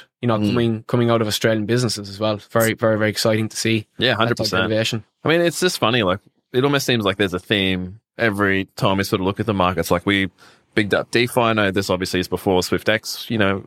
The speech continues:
Speaker 2: and I guess us, us working together. Like, I
Speaker 1: Yeah.
Speaker 2: know that was something that was just, you knew it was DeFi. You knew that that was the place you'd wanna start to look to invest your money. Like, well,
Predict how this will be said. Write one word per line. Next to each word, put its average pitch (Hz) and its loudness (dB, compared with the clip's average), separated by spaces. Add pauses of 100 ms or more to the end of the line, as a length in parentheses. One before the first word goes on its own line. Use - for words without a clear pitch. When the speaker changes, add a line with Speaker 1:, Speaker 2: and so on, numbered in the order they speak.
Speaker 2:
and 92 -2
I 85 2
guess 87 0
us, 92 2
us 87 0
working 98 2
together. 104 2
Like, 92 0
I 101 2
Speaker 1:
Yeah. 101 2
Speaker 2:
know 98 2
that 95 0
was 95 -6
something 98 -2
that 87 2
was 90 0
just, - -2
you 95 -2
knew 98 2
it 98 -4
was 98 -2
DeFi. 98 0
You 95 -2
knew 101 0
that 90 0
that 90 0
was 107 -4
the 104 0
place 131 -2
you'd 113 0
wanna 101 2
start - -2
to 104 0
look 101 0
to 104 2
invest 98 0
your 98 0
money. 104 2
Like, 92 0
well, 95 0